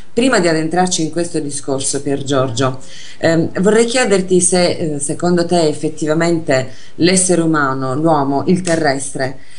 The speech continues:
è consapevole della sua condizione ed è consapevole soprattutto della sua vera natura?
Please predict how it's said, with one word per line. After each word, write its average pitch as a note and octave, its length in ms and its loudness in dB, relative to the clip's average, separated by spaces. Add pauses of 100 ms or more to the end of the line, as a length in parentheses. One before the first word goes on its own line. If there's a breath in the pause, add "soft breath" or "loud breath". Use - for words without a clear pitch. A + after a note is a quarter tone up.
(140 loud breath)
è G#3 140 -2
consapevole F#3+ 1080 0
della D3 260 0
sua F3 280 2
condizione D3+ 960 -2
ed D3+ 100 -4
è E3+ 80 2
consapevole E3+ 640 2
soprattutto D#3+ 720 -2
della C#3+ 220 2
sua D3 180 0
vera F3 280 2
natura? C3 760 -2